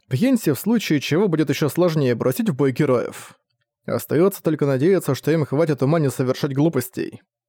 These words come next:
В один прекрасный день я находился в очередной торговой поездке. Дело было к вечеру, и я обсуждал с Рафталией, что неплохо бы телепортироваться на ночь в деревню. Вдруг я заметил, что Сиан, тоже оказавшаяся в нашей группе,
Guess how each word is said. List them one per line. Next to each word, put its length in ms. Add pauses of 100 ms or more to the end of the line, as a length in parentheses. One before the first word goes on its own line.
(180)
В 140
один 280
прекрасный 480
день 240
я 100
находился 540
в 40
очередной 460
торговой 360
поездке. 640 (360)
Дело 240
было 220
к 80
вечеру, 520 (380)
и 100
я 260
обсуждал 440
с 100
Рафталией, 460
что 220
неплохо 420
бы 80
телепортироваться 880
на 80
ночь 180
в 80
деревню. 540 (340)
Вдруг 320
я 80
заметил, 360
что 180
Сиан, 380
тоже 260
оказавшаяся 640
в 40
нашей 260
группе, 500